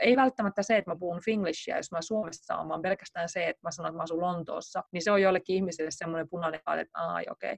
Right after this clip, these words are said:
tuo luulee olevansa jotenkin vähän erikoinen, kun se asuu siellä. Pelkästään sen takia, että mä oon sanonut, että mä en asu täällä. Niin se on ollut ehkä se, mutta et mun suhde suomen kieleen on niin kuin oikeastaan vaan, se on tullut tärkeämmäksi vuosien myötä.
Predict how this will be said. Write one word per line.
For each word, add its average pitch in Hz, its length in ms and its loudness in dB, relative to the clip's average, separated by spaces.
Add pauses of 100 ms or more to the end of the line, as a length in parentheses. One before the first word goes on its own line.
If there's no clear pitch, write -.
(120)
tuo 185 160 4
luulee 165 240 6
olevansa 165 360 2
jotenkin 170 260 -6
vähän 180 200 -8
erikoinen, 247 540 2
kun 220 100 -2
se 214 100 -2
asuu 190 180 0
siellä. 190 340 0 (100)
Pelkästään 214 420 4
sen 202 140 2
takia, 180 140 0
että 185 120 -2
mä 196 40 2
oon 202 80 4
sanonut, 208 420 4
että 170 180 -8
mä 175 80 -6
en 170 100 -4
asu 175 260 -6 (200)
täällä. 160 520 -2 (120)
Niin 185 300 2
se 247 180 6
on 226 100 6
ollut 175 180 6
ehkä 175 200 2
se, 190 140 2
mutta 170 300 4
et 170 80 4
mun 220 180 4
suhde 247 280 2
suomen 196 380 -2
kieleen 170 320 -2
on 156 120 -6
niin 160 200 -6
kuin 165 200 -6 (200)
oikeastaan 214 480 0
vaan, 175 320 0 (280)
se 202 140 -2
on 190 60 -4
tullut 190 240 -2
tärkeämmäksi 160 800 0
vuosien 180 480 0
myötä. 160 440 -4